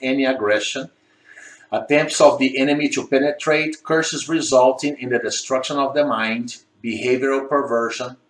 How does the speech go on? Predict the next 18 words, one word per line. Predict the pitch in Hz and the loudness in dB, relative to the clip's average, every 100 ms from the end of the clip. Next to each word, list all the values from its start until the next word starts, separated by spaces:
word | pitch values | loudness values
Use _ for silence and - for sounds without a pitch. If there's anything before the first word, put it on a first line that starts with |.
| 87 | -2
blasphemies, | 110 120 - - 139 143 143 135 - - | 2 2 0 -4 -4 -2 -4 -6 -12 -12
enchantments, | 113 110 127 120 120 135 135 139 - - - | -10 -8 -6 -6 -6 -4 -4 -4 -10 -14 -12
incantations, | 120 123 135 131 139 135 147 143 - - _ | -10 -6 -6 -2 -2 -2 -6 -8 -12 -18 _
sorceries, | - - 135 131 131 151 147 151 - - _ _ | -14 -2 4 4 2 -2 -4 -6 -10 -14 _ _
communication | - 147 147 156 - 131 127 131 | -4 -2 -2 -6 0 0 0 -2
with | 120 117 | -4 0
dark | 123 123 | 2 2
spirits, | - - 143 147 156 - - _ _ | -2 -4 -2 -2 -4 -10 -16 _ _
consulting | - 156 - 139 131 135 | -4 -4 2 4 4 4
with | 135 131 | -2 0
the | 135 | 0
dead, | 120 104 104 107 - _ _ _ | 2 2 0 -2 -12 _ _ _
condemnation, | - 156 151 147 143 120 120 - 127 - | -2 0 2 0 2 0 0 -2 -4 -2
control, | 147 - - 113 113 - - _ _ | -2 -2 -2 -2 -2 -6 -16 _ _
curses | - 156 151 156 - | -2 0 0 -4 -4
affecting | 131 - 135 131 131 139 135 | -4 -2 2 2 0 -4 -2
the | 120 | -2
household, | 104 113 98 92 - 135 139 135 | 0 2 0 -2 -2 0 0 -4